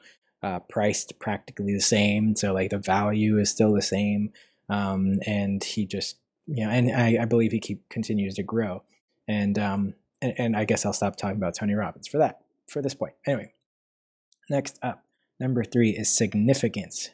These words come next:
We would like to feel significance. Oh, let me back up. So how, as a victim, do you feel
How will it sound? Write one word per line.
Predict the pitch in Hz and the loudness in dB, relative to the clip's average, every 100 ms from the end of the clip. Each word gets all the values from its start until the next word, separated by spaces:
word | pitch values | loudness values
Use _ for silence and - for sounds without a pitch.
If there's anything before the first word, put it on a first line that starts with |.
| _ | _
We | 104 113 123 120 | -2 2 4 4
would | 117 110 | 2 2
like | 160 - | -2 -2
to | 123 | -6
feel | - 113 107 104 _ _ _ _ - | -4 -2 -2 -6 _ _ _ _ -14
significance. | - 113 107 104 - - - - | -4 -2 0 -2 -4 -10 -6 0
Oh, | 131 - - | -2 0 0
let | 120 | 2
me | |
back | 117 107 208 | 2 0 -2
up. | - - | -6 -6
So | - 117 | 2 2
how, | - 131 139 143 156 _ _ _ - | 2 2 4 4 2 _ _ _ -4
as | 135 123 | 0 4
a | 120 | 6
victim, | 117 113 - 98 104 127 - 120 | 6 4 4 2 4 2 -2 0
do | 117 | 2
you | 110 - 120 | 2 4 2
feel | - - 107 101 95 | 2 0 0 2 0